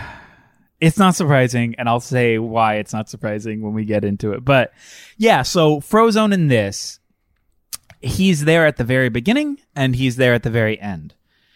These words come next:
They don't include him at all in anything apart from the beginning and the end. Because, again, why do we want to see black characters in our media? Brad Bird,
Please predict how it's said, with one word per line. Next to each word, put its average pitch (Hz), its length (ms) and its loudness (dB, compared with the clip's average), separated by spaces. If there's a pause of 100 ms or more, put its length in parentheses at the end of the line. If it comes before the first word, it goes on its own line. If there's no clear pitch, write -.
(400)
They 160 120 4
don't 165 160 4
include 170 240 2
him 160 120 2
at 156 80 2
all 123 320 6
in 123 220 -8
anything 123 400 0
apart 110 360 -4
from 101 680 -2
the 107 100 -6
beginning 107 320 -2
and 101 80 -4
the 101 100 -6
end. 98 120 -6
Because, 185 260 0
again, 196 500 0 (320)
why 127 340 6
do 147 100 4
we 147 200 2
want 127 460 -2
to 139 140 0
see 156 580 -2
black 127 420 0
characters 127 720 0
in 123 240 0
our 127 120 2
media? 110 680 0 (360)
Brad 120 320 4
Bird, 110 460 0